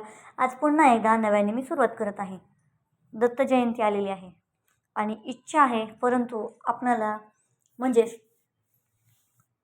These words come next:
गुरुचरित्र पारायण शक्य नाहीये, अशा लोकांना काय करायचं आहे, काय करता येईल? तर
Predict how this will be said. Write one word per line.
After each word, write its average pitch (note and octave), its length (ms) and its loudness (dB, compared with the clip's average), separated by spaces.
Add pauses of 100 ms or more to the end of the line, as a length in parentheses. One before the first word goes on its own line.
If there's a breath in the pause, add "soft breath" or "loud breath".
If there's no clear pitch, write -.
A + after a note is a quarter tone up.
(160)
गुरुचरित्र B3 760 4 (280)
पारायण A3 500 2 (240)
शक्य B3+ 280 0
नाहीये, - 340 2 (460)
अशा B3 200 0
लोकांना G#3 580 0 (4000)
काय D#4 160 4
करायचं A3 460 0
आहे, - 240 -20 (440)
काय D4 180 6
करता C#4 300 4
येईल? G3 240 -2 (280)
तर B3 220 2